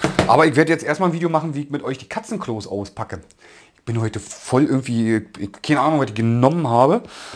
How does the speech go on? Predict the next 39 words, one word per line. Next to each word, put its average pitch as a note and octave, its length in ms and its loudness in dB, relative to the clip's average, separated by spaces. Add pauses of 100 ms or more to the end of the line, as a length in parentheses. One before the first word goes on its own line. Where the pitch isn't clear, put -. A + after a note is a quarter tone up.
(180)
aber A#2 140 2
ich A#2 100 -4
bin C3 100 -2
hier B2 160 -2
voll - 580 0
auf - 360 -2 (100)
Speedrun. E3 760 -2 (540)
So, F2+ 140 -20 (420)
ein F2+ 80 -20
Kabel C3+ 300 -8
gerade B2+ 240 -4
machen. C3 260 -8 (920)
Ja, F2 60 -2
ich F2 80 -6
bin A#2+ 140 -4
seit A#2+ 160 -4
heute B2+ 200 2
früh C3+ 240 -2
unterwegs, B2+ 600 0
hab G#2+ 160 -6
ein G#2+ 80 -6
paar, G#2+ 600 2
äh, G#2 280 -2
paar G#2 320 -2
Espresso-Intus E3 1120 0
und A2+ 400 0 (1900)
Wetter F#3 280 4
ist D3+ 260 4
gut F#3 600 -4
und A2 480 -2
ich G2 160 -8
werd G2 160 0
gleich G2 280 -4
Bahn F3+ 320 2
fahren E3+ 260 0
mit D#3 120 -4
der D#3 120 2
Kleinen. D3 800 0
Also G2 300 -6